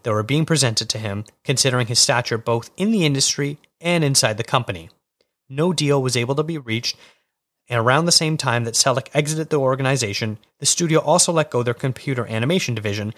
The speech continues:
to focus strictly on stop-motion animation moving forward. Since he left the company,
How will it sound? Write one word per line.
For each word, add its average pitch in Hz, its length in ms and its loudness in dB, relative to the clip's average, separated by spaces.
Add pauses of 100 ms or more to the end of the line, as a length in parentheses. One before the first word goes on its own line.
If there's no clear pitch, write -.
(140)
to - 80 -12
focus 117 320 0
strictly 156 540 0
on 147 100 0
stop-motion 117 600 0
animation 107 520 -4
moving 104 240 -4
forward. 87 480 -4 (720)
Since 202 260 2
he 190 80 2
left 151 180 4
the 143 40 0
company, 107 460 -2